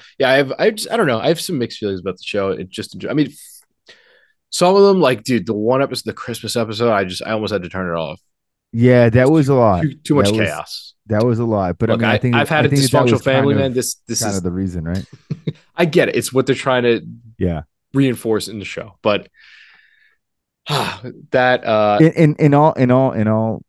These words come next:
Speaker 2: fairness, I actually fast forwarded through major segments of that episode
Speaker 1: Yeah.
Speaker 2: and just skipped it to the next one.
Speaker 1: The cameos are cool, but aside from that, um,
Speaker 2: Yeah, yeah, yeah.
Speaker 1: uh, I won't spoil too much for anybody, but I will say this much: that most walk-in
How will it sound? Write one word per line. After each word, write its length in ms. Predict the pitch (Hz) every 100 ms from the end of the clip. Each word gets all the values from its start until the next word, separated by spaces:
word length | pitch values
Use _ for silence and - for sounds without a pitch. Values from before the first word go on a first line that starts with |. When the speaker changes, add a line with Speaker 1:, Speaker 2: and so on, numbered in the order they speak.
| _
Speaker 2:
fairness, 440 | 104 98 104 104 -
I 100 | 98
actually 340 | 98 92 98
fast 380 | 90 - 90 90
forwarded 360 | 92 87 85 76 _ _
through 280 | 98 90 78
major 440 | 87 92 95 90
segments 520 | 82 - 90 85 80 87
of 80 | 82
that 140 | 73
episode 440 | 73 - - - - _
Speaker 1:
Yeah. 120 | 104 95
Speaker 2:
and 80 |
just 140 | 92 -
skipped 240 | 104 92
it 120 | 87
to 100 | -
the 80 | 85
next 280 | 78 58 -
one. 120 | -
Speaker 1:
The 80 | 131
cameos 480 | 143 180 226 156 113
are 60 |
cool, 200 | 95 -
but 140 | 110 104
aside 300 | - 107 -
from 100 | -
that, 200 | - -
um, 200 | - - -
Speaker 2:
Yeah, 240 | 87 76 -
yeah, 120 | 85
yeah. 180 | 62 - - - 101
Speaker 1:
uh, 160 | 92 -
I 80 | 117
won't 280 | 123 135
spoil 320 | - 131 123 117
too 120 | 120
much 160 | 117
for 120 | - 110
anybody, 300 | 110 107 98
but 160 | 104
I 100 | 101
will 160 | 98 107
say 180 | - 104
this 220 | 98 -
much: 240 | 98 92 -
that 160 | 90
most 500 | 92 101 104 104 -
walk-in 960 | 101 101 101 98 - 104 101 98 98